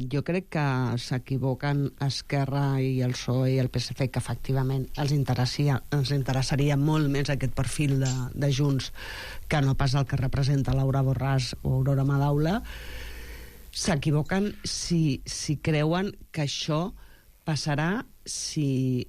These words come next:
si al final les decisions no es prenen en Junts. És a dir,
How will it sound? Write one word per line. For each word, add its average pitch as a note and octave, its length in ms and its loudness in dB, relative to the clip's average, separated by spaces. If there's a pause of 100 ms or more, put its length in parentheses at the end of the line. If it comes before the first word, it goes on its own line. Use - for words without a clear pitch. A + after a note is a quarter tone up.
si - 260 -4
al B2 80 -2
final C#3 320 0
les D#3 160 -2
decisions C3 460 -2
no F#3 100 2
es - 80 -6
prenen C3 320 2
en A#2 80 0
Junts. - 480 -2 (1040)
És D#3 100 4
a E3 80 2
dir, C#3 220 2